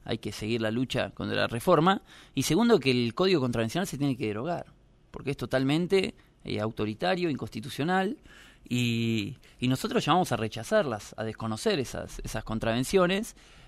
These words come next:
y a organizar un, una, una, una, una lucha democrática, es decir, con el apoyo popular, de que hay que defender el derecho a la protesta. Y esto es muy importante, porque hasta el, hay gente que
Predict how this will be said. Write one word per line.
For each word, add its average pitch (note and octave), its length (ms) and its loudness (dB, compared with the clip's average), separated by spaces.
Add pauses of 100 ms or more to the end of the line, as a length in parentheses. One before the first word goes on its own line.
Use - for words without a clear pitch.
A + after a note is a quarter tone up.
y B2 80 2
a B2 40 6
organizar A#2+ 540 6
un, C3 480 4 (420)
una, C#3 360 6
una, C#3+ 300 4 (420)
una, C#3+ 460 0
una C3 220 6
lucha D#3 260 10
democrática, C3+ 720 4
es C3 60 -2
decir, C3+ 240 -2
con C3 140 0
el A#2 80 0
apoyo B2+ 460 2
popular, C3 520 0 (480)
de B2+ 200 0
que B2 320 4
hay F#3 100 4
que G#3 120 4
defender D#3+ 320 2
el D#3 60 2
derecho E3 260 2
a - 20 6
la A#2+ 60 2
protesta. C#3+ 560 0 (280)
Y G3+ 140 -2
esto - 420 2
es F3 100 -2
muy G3+ 140 0
importante, F3+ 580 -4 (380)
porque - 220 -6
hasta E3+ 240 0
el, D3+ 200 -2 (220)
hay G3+ 140 -4
gente G#3 260 0
que C3 400 2